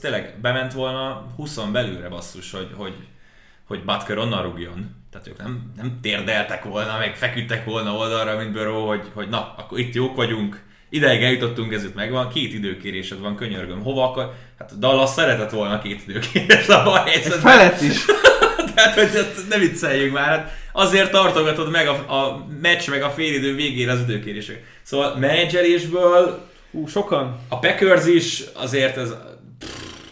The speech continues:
Speaker 1: harmadik, tehát a-, ahogy visszakapták a labdát, na akkor most jön a klasszikus Rodgers drive. Erre vártunk az egész meccs, és így, így mit kapsz?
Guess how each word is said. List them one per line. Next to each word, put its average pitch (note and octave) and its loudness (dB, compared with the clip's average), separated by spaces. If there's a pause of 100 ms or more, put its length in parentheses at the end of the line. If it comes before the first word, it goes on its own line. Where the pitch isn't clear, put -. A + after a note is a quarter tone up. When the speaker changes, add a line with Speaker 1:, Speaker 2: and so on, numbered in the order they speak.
(260)
Speaker 1:
harmadik, C#3 -2
tehát B2 -8
a-, A2 -10
ahogy D3 0
visszakapták A#2+ -4
a F#2 -8
labdát, B2+ -4 (840)
na A#2 -6
akkor A2+ -6
most G2+ -8
jön A2 -6
a F#2+ -8
klasszikus F#2 -10
Rodgers F#2 -6
drive. F2+ -6
Erre A#2+ -2
vártunk G#2+ -4
az G2+ -12
egész F#2 -12
meccs, - -18
és - -16
így, - -20
így - -20
mit A#2+ -12
kapsz? - -2